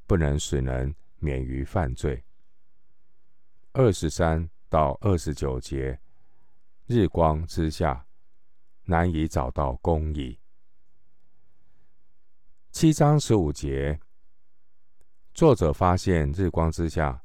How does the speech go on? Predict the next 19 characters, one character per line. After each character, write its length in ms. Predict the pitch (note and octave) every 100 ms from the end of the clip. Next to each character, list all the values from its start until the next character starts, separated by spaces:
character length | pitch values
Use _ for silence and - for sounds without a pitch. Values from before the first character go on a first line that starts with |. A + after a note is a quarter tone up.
| -
出 200 | - D#2+
现 320 | - D2+ B1+ - - -
令 280 | F#2+ E2+ C2
人 260 | C2 B1 C2+
困 340 | - G#2 D2
惑 180 | B1+ C#2
的 120 | B1+
情 240 | - B1+ B1
况， 280 | - B1+ - - - - - - - - - -
就 120 | F2+
是 320 | - E2 C2+ - - - - - - -
好 420 | - D#2 C#2+ D2
人 420 | D#2 D#2 E2+ G2 -
行 340 | - E2+ F2
善 320 | - G2+ C#2 - - - - -
反 180 | - C#2+
而 220 | C2+ C#2+
早 260 | - D2+ F2+
死， 320 | - C#2